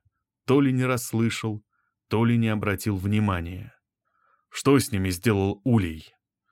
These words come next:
"Наказал", — пожал плечами турист. "Один вообще исчез, я его больше не видел. Остальные двое сидят в каком-то подвале. Чистые овощи".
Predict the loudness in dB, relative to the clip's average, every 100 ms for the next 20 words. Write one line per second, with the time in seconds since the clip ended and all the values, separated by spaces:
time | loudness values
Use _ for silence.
0 | _ -4 -2 0 0 2 0 -4 -10 _
1 | _ _ _ _ -2 0 0 0 0 0
2 | 0 0 0 0 -2 -4 -12 -20 _ _
3 | _ _ _ _ -2 0 2 2 0 0
4 | 2 2 0 -2 -4 -6 -2 0 0 0
5 | 0 -2 -2 -2 0 0 -2 -4 -10 _
6 | _ _ -6 0 0 2 0 0 2 2
7 | 0 -2 -2 -2 -4 -2 -2 -2 -2 -2
8 | 0 0 0 0 -4 _ _ _ 0 0
9 | 2 2 2 2 2 -2 -4 -8